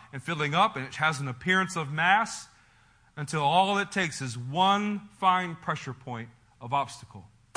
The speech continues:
and you are deflated in an instant.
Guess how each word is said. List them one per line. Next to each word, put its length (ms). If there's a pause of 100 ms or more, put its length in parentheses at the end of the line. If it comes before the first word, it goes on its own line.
(1200)
and 140
you 140
are 80
deflated 720
in 120
an 140
instant. 360